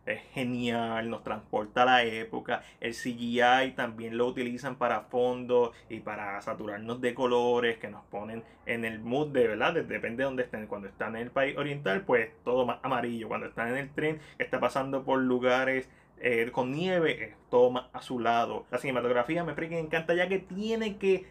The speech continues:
lidiar con estar dentro de un tren, que es un espacio bastante cerrado, y mis tomas favoritas son este overhead que pasa del pasillo a uno de los cubículos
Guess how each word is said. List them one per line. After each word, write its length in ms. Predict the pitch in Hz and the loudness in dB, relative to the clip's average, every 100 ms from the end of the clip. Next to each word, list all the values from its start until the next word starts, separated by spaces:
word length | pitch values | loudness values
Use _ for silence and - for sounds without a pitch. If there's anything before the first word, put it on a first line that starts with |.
| - | -2
lidiar 500 | 160 165 196 202 196 | -2 2 4 4 2
con 180 | 165 131 | -2 -2
estar 320 | - 131 139 | 0 0 0
dentro 340 | 151 156 156 | -2 0 2
de 60 | 151 | 2
un 260 | 156 147 | -2 -6
tren, 260 | - 170 180 | -2 -2 -2
que 100 | 131 | -6
es 60 | 123 | -6
un 120 | 123 | -6
espacio 420 | - 135 - 135 | -2 -4 -2 -6
bastante 600 | 117 117 113 113 120 139 | -4 -4 -4 -6 -6 -6
cerrado, 640 | 135 147 160 190 180 160 156 - - | -2 -2 2 2 4 2 -4 -12 -4
y 340 | 165 180 165 | -2 0 0
mis 240 | 139 120 - | -2 -6 -4
tomas 220 | 117 120 | -4 0
favoritas 580 | 143 135 143 143 143 135 | 0 2 0 -2 -4 -2
son 180 | 123 120 | -4 -2
este 160 | - | 0
overhead 380 | 143 151 156 170 | 2 2 2 0
que 120 | 139 | 0
pasa 200 | 113 135 | -2 0
del 100 | 131 | 0
pasillo 360 | 127 - 135 135 | 0 -2 -2 -4
a 40 | |
uno 100 | 135 | 0
de 60 | 135 | -2
los 120 | 131 | -2
cubículos 680 | - 147 170 - 127 123 | -4 0 0 0 2 2